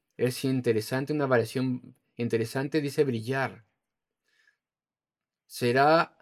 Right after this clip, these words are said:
alabado cualquiera que jura por él. Y quien depende de él,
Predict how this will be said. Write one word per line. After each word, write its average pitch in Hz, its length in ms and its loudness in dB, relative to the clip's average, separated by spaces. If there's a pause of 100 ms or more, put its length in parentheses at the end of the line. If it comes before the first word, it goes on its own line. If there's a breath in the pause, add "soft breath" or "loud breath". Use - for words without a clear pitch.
(480)
alabado 131 600 6
cualquiera 139 640 4
que 123 160 -4
jura 143 380 -2
por 123 180 -2
él. 139 320 -2 (880)
Y 123 200 -4
quien 131 180 4
depende 160 420 4
de 127 260 8
él, 107 220 2